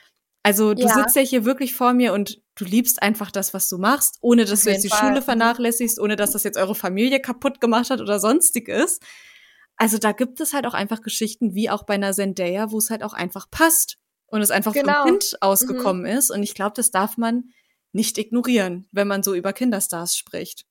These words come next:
Speaker 2: Ja, das wird oft vergessen, dass es auch wirklich Leute gibt, die es gerne machen. Also irgendwie hört man immer nur, "Ja, der macht das nicht gerne und der wird gezwungen" und so. Aber ich find's richtig schade, dass sowas dann vernachlässigt wird, weil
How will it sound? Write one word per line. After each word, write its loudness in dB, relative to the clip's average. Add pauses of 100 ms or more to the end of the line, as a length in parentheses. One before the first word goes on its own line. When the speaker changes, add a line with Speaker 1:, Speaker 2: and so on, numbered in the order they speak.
(560)
Speaker 2:
Ja, 4
das 0
wird 2
oft 0
vergessen, 0
dass 0
es 0
auch 0
wirklich 0
Leute 2
gibt, -2
die 0
es 2
gerne 2
machen. 2
Also 2
irgendwie 2
hört 0
man 0
immer 0
nur, 2 (440)
"Ja, -2
der -2
macht -6
das -2
nicht -8
gerne -2
und -6
der -4
wird -10
gezwungen" -6
und -6
so. 0
Aber 0
ich -6
find's -4
richtig -4
schade, -2
dass 0
sowas 0
dann -4
vernachlässigt -2
wird, -2
weil 2